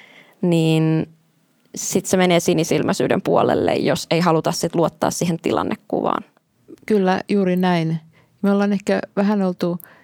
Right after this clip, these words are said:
Speaker 2: imarreltuja siitä, että, että kun on tällainen, tällainen myytti kansainvälisesti, että Suomella on, Suomi on tämmöinen erityis-, erityinen naapuri. Suomi on, niin kuin, erityisroolissa. Meillä on tätä tiivistä yhteydenpitoa ja meillä on pitkä maaraja ja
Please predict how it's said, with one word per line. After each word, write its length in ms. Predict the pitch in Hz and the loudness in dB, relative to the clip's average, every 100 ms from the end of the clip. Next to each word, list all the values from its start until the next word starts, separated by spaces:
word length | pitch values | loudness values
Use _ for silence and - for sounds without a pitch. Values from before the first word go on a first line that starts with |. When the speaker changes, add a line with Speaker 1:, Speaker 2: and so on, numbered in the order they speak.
| _ | _
Speaker 2:
imarreltuja 720 | 214 214 196 170 170 165 160 160 | -2 2 2 2 0 0 -2 -2
siitä, 520 | 185 175 156 160 156 | -2 -2 -2 0 -2
että, 360 | 156 _ 165 156 - _ _ _ _ - | -2 _ -2 -2 -8 _ _ _ _ -6
että 260 | 156 156 - | -4 -4 -6
kun 140 | 165 | -2
on 200 | 160 156 | -2 -2
tällainen, 540 | 156 160 156 156 156 151 - _ _ _ | -2 -2 0 -2 -2 -6 -10 _ _ _
tällainen 460 | 165 156 160 156 151 | -4 -2 -2 -2 -2
myytti 640 | 165 170 160 - 165 151 - - | 0 0 -2 -4 -6 -6 -10 -4
kansainvälisesti, 840 | 160 156 160 165 160 156 151 - | -4 -2 -2 -2 -2 -4 -6 -4
että 140 | 156 - | -6 -2
Suomella 360 | 160 156 151 | -2 0 -2
on, 100 | 151 - | -4 -6
Suomi 200 | 147 151 | -4 -4
on 60 | |
tämmöinen 240 | 160 156 - | -4 -4 0
erityis-, 640 | 165 165 160 - 160 - _ _ _ _ _ - | 0 -2 -4 -6 -6 -10 _ _ _ _ _ -2
erityinen 520 | 190 180 151 147 147 | -2 0 -2 -2 -2
naapuri. 540 | 147 143 - - 156 - | -4 -4 -6 -6 -8 -6
Suomi 240 | 156 156 | -4 -2
on, 60 | 160 | -4
niin 60 | |
kuin, 140 | 165 175 | -2 -2
erityisroolissa. 1040 | 165 156 151 - 151 143 135 - - - - - _ | -2 -2 -6 -4 -2 -2 -4 -6 -6 -8 -10 -20 _
Meillä 140 | 151 | -2
on 60 | 151 | -2
tätä 160 | 151 147 | -4 -2
tiivistä 480 | 156 156 156 - | -2 -2 -4 -2
yhteydenpitoa 920 | 156 151 - 151 151 151 147 - 147 | -4 -2 -4 -4 -2 -4 -4 -2 -2
ja 120 | 147 143 | -2 -2
meillä 180 | 143 | -2
on 60 | 143 | -2
pitkä 380 | 156 156 - 160 | -4 -6 -4 -2
maaraja 640 | 156 147 147 147 147 147 | 0 0 -2 -2 -2 -2
ja 200 | 147 143 | -2 -4